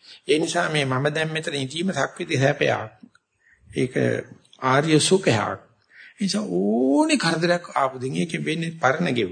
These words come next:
පව් ගෙවෙනවනේ. අවහෝසි වෙනවනේ. මම නෙවෙයි ඒ පරණ පැමිණිච්ච අකුසලයෙන් මතුවෙච්ච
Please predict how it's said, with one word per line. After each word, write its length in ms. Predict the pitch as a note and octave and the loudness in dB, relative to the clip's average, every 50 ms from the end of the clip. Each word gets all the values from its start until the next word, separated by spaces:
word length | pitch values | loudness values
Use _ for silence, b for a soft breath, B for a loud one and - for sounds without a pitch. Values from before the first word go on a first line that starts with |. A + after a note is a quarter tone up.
| - - - | -6 -12 -8
පව් 200 | _ - C#2+ - F#2 | _ -2 -2 -2 -2
ගෙවෙනවනේ. 720 | F#2+ A2 D3 G#3 A#3+ A#3+ A3+ G#3 G3+ G3+ F#3+ F3 D#3 C#3 - - _ _ _ _ | 0 0 2 2 2 2 2 2 0 0 0 -2 -6 -8 -12 -14 _ _ _ _
අවහෝසි 440 | - - C#3 C#3 D#3 G#3 G#3+ G3 A3 G#3+ | 2 2 4 6 8 8 8 8 8 4
වෙනවනේ. 460 | G3+ F#3 F3+ F3 E3+ E3 E3 E3 E3 D#3+ E3 B B B B B | 4 4 2 0 0 -2 -4 -6 -8 -8 -12 B B B B B
මම 280 | - C3+ C#3 D3 E3 F#3+ A3 | -2 0 0 4 6 6 8
නෙවෙයි 480 | A3 A3 F3 A#2+ G#2+ G#2 G2 G#2+ C#3+ - A#3 - - - _ _ _ _ _ | 8 8 8 6 4 4 4 2 2 0 0 -2 -6 -16 _ _ _ _ _
ඒ 520 | - - C#3+ C#3 C2+ C3 B2 A1+ G#1+ G#1 - - B B B B B | -8 -4 -2 0 0 2 0 0 -2 -4 -8 -10 B B B B B
පරණ 380 | _ - C3 B2+ C3 D3 D#3+ F#3 | _ -4 -2 0 0 0 0 0
පැමිණිච්ච 540 | F3+ E3+ E3+ E3 E3 E3 D#3+ E3 E3 E3 E3 - | 0 0 -2 -2 -2 -6 -6 -6 -6 -6 -2 0
අකුසලයෙන් 680 | D#3 A#2 A#2+ - - D3+ - E3+ E3+ E3 E3 E3+ E3 | 0 0 0 0 -2 -2 0 0 0 -2 -2 -2 -4
මතුවෙච්ච 580 | D#3+ D#3+ D#3+ E3 D#3+ - E3+ E3 D#3+ D#3+ - - | -6 -8 -10 -8 -6 -6 -4 -4 -4 -4 -4 -4